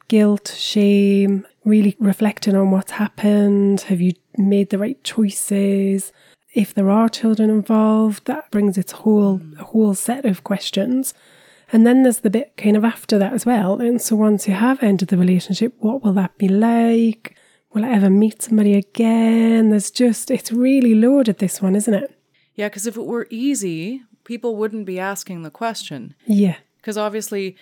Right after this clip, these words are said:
Speaker 2: should I end the relationship is bringing up a lot of dread for all the things that they're gonna have to face,
Speaker 1: Yeah.
Speaker 2: as you mentioned, as sort of the perceived negative consequences of ending a relationship.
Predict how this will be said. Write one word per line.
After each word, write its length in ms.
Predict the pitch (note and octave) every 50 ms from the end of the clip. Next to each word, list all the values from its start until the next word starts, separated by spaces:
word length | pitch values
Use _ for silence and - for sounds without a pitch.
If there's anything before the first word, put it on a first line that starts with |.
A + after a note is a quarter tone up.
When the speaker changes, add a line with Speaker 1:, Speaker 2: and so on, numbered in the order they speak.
| _ _
Speaker 2:
should 200 | - - - A#3 A3
I 120 | A3 A3
end 120 | A3 A3 G#3+
the 80 | G3+
relationship 800 | F#3+ F#3+ F#3 G3 G#3 A#3 A3+ - G#3+ F#3 - - F#3 E3 D#3+ _ _ _ _
is 140 | - F#3+ F#3
bringing 320 | F#3 - G3+ G3 F#3+ F#3+ F#3+
up 140 | F#3+ F#3+
a 40 | F#3+
lot 320 | F3+ F3+ F3+ F#3 G3+ G3+ G3+
of 220 | F#3+ E3+ E3 D#3+
dread 380 | - - G3+ G3+ G#3 G3+ F#3 E3
for 200 | - - G3 -
all 320 | - G3 G3 G3+ G3+ G3+ G3
the 120 | G3 F#3+
things 560 | F#3 _ G#3+ G3+ G3 F#3+ F#3 F3+ F3+ D#3+ - -
that 300 | G3 F3+ F3 F3 - -
they're 140 | F#3 F3+ E3
gonna 140 | F3 F3
have 220 | F3 F3 F3 E3 _
to 80 | - E3+
face, 680 | - - A#3+ A#3+ A3 F3 D#3+ F3 F3+ - - - - - -
Speaker 1:
Yeah. 120 | - G#3+
Speaker 2:
as 240 | G3 F3+ F3+ - -
you 80 | F#3 F#3
mentioned, 400 | G3+ B3 C#4 C4+ - - D#3 D3
as 180 | D3+ E3 E3
sort 220 | - - - F3+ F3
of 100 | F3 - _
the 240 | F#3+ F3+ F3 F3 - _
perceived 480 | - A#3 G#3 - - - A#3 A#3 A3+ -
negative 380 | G3+ G3+ F#3+ G3+ F#3 F#3+ F#3 -
consequences 1040 | - G3 F3+ F3+ - F#3 F3 - - F3+ E3 D#3+ - D#3+ D3 C#3+ - - - - _ _ -
of 500 | F#3+ F3 E3+ E3+ D#3+ D#3+ - - _ _ -
ending 420 | F3+ F3 E3 E3 D#3 D3 D3 D3 _ -
a 60 | E3
relationship. 560 | E3+ D#3+ D#3+ D#3+ - E3 - - D#3 C#3+